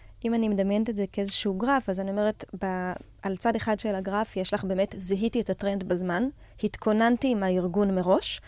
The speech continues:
וכשה-, באמת, כשהמשבר או, או ההזדמנות או האתגר הגיע, אני כבר הייתי מוכן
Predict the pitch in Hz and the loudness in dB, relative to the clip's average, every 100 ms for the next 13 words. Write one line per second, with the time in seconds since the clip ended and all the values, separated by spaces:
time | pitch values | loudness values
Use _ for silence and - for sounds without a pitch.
0 | - - 180 - - 180 175 - - 147 | -20 -6 -4 -2 0 2 0 -2 -2 -2
1 | 143 - 185 180 - - - 180 - - | -2 -4 -2 -4 -6 -10 -10 -10 -10 -14
2 | - - 180 - 254 262 185 165 170 - | -18 -10 -8 0 2 4 2 0 0 -2
3 | 180 175 180 175 170 185 208 269 202 - | -4 -2 0 0 2 2 4 4 2 -2
4 | 160 - 190 247 202 180 339 - 415 - | -4 -6 -2 0 0 -2 -2 -4 -6 -14
5 | - - - 226 240 233 214 214 220 202 | -20 -20 -4 0 2 2 2 2 -2 0
6 | - | 0